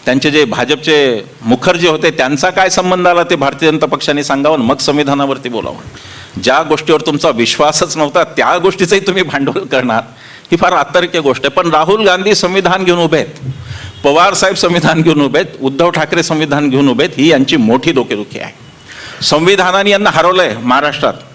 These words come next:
महाराष्ट्रात सगळ्यात प्रभावी मुद्दा संविधानाचा राहिलेला आहे आणि तो फक्त काही म्हणजे भरभरून मतं सगळ्या समाजांनी दिलेली आहेत असं नाही की सगळ्या समाजांना संविधान आपलं वाटतं, हा त्यातला अर्थ आहे. मलाही ते संविधान आपलं वाटतं. काही लोकांचे गैरसमज आहेत,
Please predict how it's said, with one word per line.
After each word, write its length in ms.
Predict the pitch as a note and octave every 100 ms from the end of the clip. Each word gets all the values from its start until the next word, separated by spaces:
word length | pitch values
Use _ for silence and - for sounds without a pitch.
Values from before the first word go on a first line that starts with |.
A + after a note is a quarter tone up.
| - - - -
महाराष्ट्रात 460 | A2+ C3+ D#3+ E3 F3+
सगळ्यात 420 | - D3+ D3 G3
प्रभावी 440 | G3+ E3 D#3+ E3+ F3+
मुद्दा 300 | E3+ D#3+ E3+
संविधानाचा 600 | E3+ E3+ E3 D#3+ C#3+ C#3+
राहिलेला 340 | B2+ A#2 G#2+
आहे 100 | F2+ - - - - -
आणि 200 | C3+ E3
तो 280 | D#3+ E3 -
फक्त 240 | D#3 - F#3+
काही 420 | F#3 G3+ F3 - - - -
म्हणजे 380 | C3+ D3+ E3+ C3
भरभरून 600 | G2+ F#2+ B2+ C3 E3+ A3+
मतं 220 | G#3 G3+
सगळ्या 260 | G3 F3 F#3
समाजांनी 460 | F3+ F#3 F3+ F3 F3
दिलेली 340 | D#3 D3 A#2+
आहेत 120 | G2 - - - - -
असं 240 | C3 F3+
नाही 140 | E3
की 140 | F#3 G3
सगळ्या 560 | - D#3 D3 F3+ G3+
समाजांना 560 | G3 F#3+ F#3 F#3 F#3+ G3+
संविधान 460 | - F#3 F#3 F#3 F3+
आपलं 260 | E3 F#3+
वाटतं, 240 | F#3 F3 E3+
हा 80 | E3
त्यातला 360 | E3 D#3+ C#3+
अर्थ 180 | B2 -
आहे. 180 | A2 - - - - - - -
मलाही 300 | A2+ D3 G3+
ते 100 | G#3
संविधान 420 | G3 F#3+ G3 F#3 F#3
आपलं 220 | F3+ F#3+
वाटतं. 200 | F#3 F#3
काही 220 | F#3+ G3
लोकांचे 380 | G3 G3 F#3+ G3
गैरसमज 480 | E3+ F#3 G3 G3
आहेत, 100 | E3